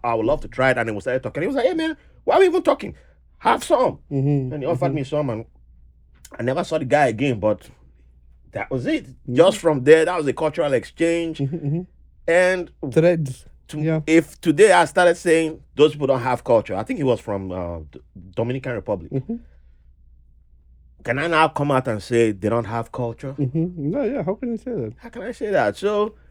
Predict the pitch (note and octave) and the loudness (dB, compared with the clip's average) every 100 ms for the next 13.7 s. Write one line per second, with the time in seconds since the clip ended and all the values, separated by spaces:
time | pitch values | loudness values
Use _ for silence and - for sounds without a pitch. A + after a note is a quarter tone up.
0 | - - G#3+ G#3 F#3 A3+ B3 - B3 A#3 | -8 0 0 0 -2 -2 -2 -4 -8 -6
1 | G3 G3+ - G3 G#3+ G3 F#3 F3+ F3+ F3+ | -4 -6 -4 -4 -4 -4 -6 -6 -6 -4
2 | G3+ G3+ G3 G3 F#3 F3+ D3+ - C3+ - | -4 -4 -6 -6 -10 -10 -10 -8 -8 -6
3 | F#3+ C#3 C#3+ D3 E4+ F4 F4+ D4 D4 B3+ | -8 -8 -6 -8 -6 -6 -6 -4 -6 -6
4 | - F#3 E3 D#3 - - - _ _ - | -6 -4 -4 -6 -12 -20 -20 _ _ -20
5 | - - - - E4+ D4+ C#4+ D4 C#4+ - | -20 -20 -20 -12 -10 -8 -8 -8 -12 -16
6 | - C4+ C4+ A#3+ A#3+ G#3 C3 A3+ C4 F#3 | -4 -2 -2 -8 -10 -10 -8 -8 -4 -4
7 | - - F#3 D#3+ - D#3 C#3 - F#3+ F3 | -4 -6 -8 -8 -8 -8 -8 -10 -8 -8
8 | - E3+ D#3+ - D#3 D3+ - F3 E3+ - | -10 -12 -12 -8 -8 -6 -6 -6 -8 -14
9 | _ _ _ _ _ D#3 C#3 D#3 E3 C#3+ | _ _ _ _ _ -10 -8 -6 -8 -10
10 | - _ _ - D3 - D#3+ C3+ D3 D3 | -12 _ _ -8 -6 -4 -6 -4 -2 -2
11 | - - C4 E4+ E4 - G#3+ E3+ C3 C#3+ | -6 -14 -6 -4 -4 0 0 2 2 2
12 | A#2 E2 - - _ - C#3 E3+ D#3+ C3+ | 0 -2 -12 -20 _ -4 2 4 2 0
13 | D3 B2 A#2+ D3+ A3+ F3+ | -4 -4 -6 -2 0 0